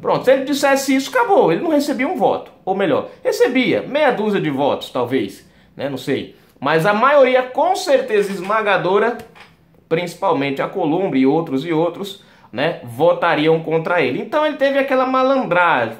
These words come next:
"Vamos agradar, vamos agradar, vamos dar um presente de grego aqui pros senadores, né, disfarçado, ali um cavalo de Troia." E foi, é, é, essa é a minha opinião,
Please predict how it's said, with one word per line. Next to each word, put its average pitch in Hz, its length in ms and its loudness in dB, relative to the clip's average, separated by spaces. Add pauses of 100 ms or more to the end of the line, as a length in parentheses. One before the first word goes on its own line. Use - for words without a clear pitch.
"Vamos 403 240 -6
agradar, 196 680 0
vamos 320 220 -6
agradar, 175 880 -4 (340)
vamos 339 200 -8
dar 311 60 0
um 277 40 -4
presente 202 580 0
de 151 140 -8
grego 143 460 2
aqui 135 180 -4
pros 135 200 -6
senadores, 135 840 0
né, 139 420 -2
disfarçado, 135 800 -4
ali 131 140 -4
um 143 60 -8
cavalo 127 340 -2
de 117 120 -12
Troia." 131 680 0 (320)
E - 80 -8
foi, 214 500 2
é, 180 60 0
é, 202 540 2
essa 254 280 0
é - 20 2
a 208 60 4
minha 175 320 2
opinião, 175 540 0